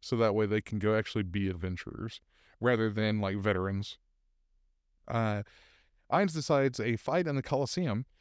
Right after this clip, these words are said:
would advertise to potential trainees, so Einzak setting up a meeting with a fight promoter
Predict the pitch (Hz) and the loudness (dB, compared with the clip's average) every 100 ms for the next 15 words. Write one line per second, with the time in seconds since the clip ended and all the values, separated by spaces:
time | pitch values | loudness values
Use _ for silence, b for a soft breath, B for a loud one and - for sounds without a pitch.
0 | b - 127 123 175 160 120 127 117 - | b -2 0 2 0 0 0 2 2 0
1 | 117 - 131 123 110 113 110 190 165 131 | -6 -4 -4 -2 -4 -2 0 0 0 -2
2 | 143 - - 135 110 147 160 120 110 120 | -6 -14 -2 0 2 2 2 2 2 0
3 | - - 123 123 113 107 139 139 120 117 | -2 -4 0 0 0 0 0 0 0 0
4 | 104 90 - 185 - 98 98 113 | 0 0 2 0 0 -2 -2 -4